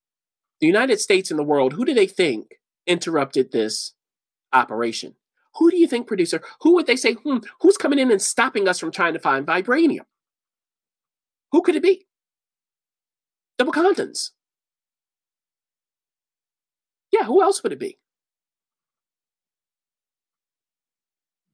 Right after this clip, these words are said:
Now, as events unfold,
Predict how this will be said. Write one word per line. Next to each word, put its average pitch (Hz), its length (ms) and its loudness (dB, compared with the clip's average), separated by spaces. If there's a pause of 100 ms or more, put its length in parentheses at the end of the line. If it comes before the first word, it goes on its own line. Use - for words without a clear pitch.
(1120)
Now, 220 380 -2 (2250)
as 160 220 0
events 202 320 -2
unfold, 202 460 -4